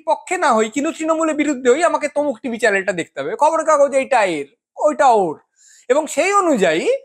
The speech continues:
আমরা এই কাগজটা পড়ি বা ওই চ্যানেলটা বেশি দেখি, এইভাবে চলি। এমনকি ব্যাপারটা এত দূর গেছে যে আমি ধরা যাক একটা, আহ, প্রতিবাদ হচ্ছে রাজ্য সরকার বা শাসক দলের বিরুদ্ধে,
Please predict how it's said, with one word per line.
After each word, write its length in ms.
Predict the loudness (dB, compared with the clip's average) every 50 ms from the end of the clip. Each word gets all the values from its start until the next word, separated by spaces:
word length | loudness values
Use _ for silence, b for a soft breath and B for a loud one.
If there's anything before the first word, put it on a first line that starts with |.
| _ _ _ _ _
আমরা 220 | -4 -2 0 2 0
এই 100 | 2 2
কাগজটা 420 | 2 2 2 2 0 0 0 -2
পড়ি 420 | 0 2 0 0 0 -4 -8 -8 -2
বা 120 | 0 2
ওই 220 | 4 4 2 2
চ্যানেলটা 400 | 2 2 2 2 2 2 0 0
বেশি 280 | 0 0 -4 -6 -8 -8
দেখি, 460 | -8 -8 -8 -10 -16 -20 -20 -20 -20 -20 _ _ _ _ -2
এইভাবে 360 | 0 2 4 2 2 2 -2
চলি। 340 | -4 -6 -10 -10 -12 -18 -20 _ _ _ _ _ _ _ _ _ _ -6
এমনকি 380 | -2 -2 -2 0 2 0 2
ব্যাপারটা 400 | 2 2 2 2 0 0 0 -2
এত 280 | 0 0 0 -2 -2 -2
দূর 220 | -2 0 0 2
গেছে 540 | 2 2 2 0 -2 -8 -10 -8 -6 -6 -6 -8 -12 -16 _ _ _ _ _ _
যে 420 | -6 -2 0 2 4 4 4 4 4
আমি 280 | 2 -2 -2 -2 0 0
ধরা 260 | 0 2 2 2 2
যাক 220 | 4 2 2 2 0 -8 _ _ _
একটা, 400 | -8 -6 -6 -4 0 2 4 4 4 2 -2 -10 _ _ _
আহ, 320 | -8 -6 -4 -2 -2 -4 -4 -2
প্রতিবাদ 480 | -2 -2 -2 0 2 4 4 4 2
হচ্ছে 540 | 0 -4 -4 -4 -6 -4 0 2 4 2 4
রাজ্য 340 | 4 2 0 0 0 -6 -6
সরকার 400 | -4 -4 -6 -2 0 0 0 2
বা 260 | 2 2 2 2 2
শাসক 300 | 0 -2 -6 -6 -6 -8
দলের 320 | -8 -4 -4 -4 -4 -4 -6
বিরুদ্ধে, 520 | -8 -10 -10 -8 -4 0 0 0 0 0